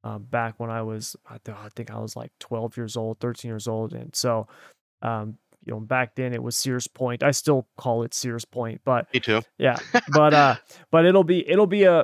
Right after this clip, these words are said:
Speaker 1: it'll be an interesting weekend. After Sears Point, then we go to Nashville Super Speedway. We do have a lot, quite a few road courses coming up over the next bit. We've got Sears Point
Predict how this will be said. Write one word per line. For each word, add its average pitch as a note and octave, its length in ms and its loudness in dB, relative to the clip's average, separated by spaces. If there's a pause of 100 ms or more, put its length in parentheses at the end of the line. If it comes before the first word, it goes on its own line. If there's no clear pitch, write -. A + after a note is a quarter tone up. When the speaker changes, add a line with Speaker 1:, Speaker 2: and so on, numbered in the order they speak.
Speaker 1:
it'll D#3+ 160 6
be F3 140 6
an E3+ 60 2
interesting E3 420 2
weekend. D#3 320 0
After D#3 240 2
Sears D3+ 280 -2
Point, D3+ 320 -2
then C#3+ 140 -2
we C#3+ 120 -2
go C#3 120 2
to C3 100 0
Nashville C3 420 -4
Super B2 320 -10
Speedway. C3+ 460 -2
We C3+ 140 -2
do G3 160 2
have A#3 160 4
a - 20 0
lot, F3 280 2
quite A3+ 200 2
a B3+ 60 -2
few A#3 180 -2
road D3 360 4
courses C3+ 420 -4
coming C3 280 -4
up B2+ 180 -4
over B2 180 -2
the B2 100 -4
next A#2+ 480 -8
bit. A#2+ 260 -4
We've B2 160 -8
got B2 260 -2 (600)
Sears C#3 320 -4
Point C#3 400 -2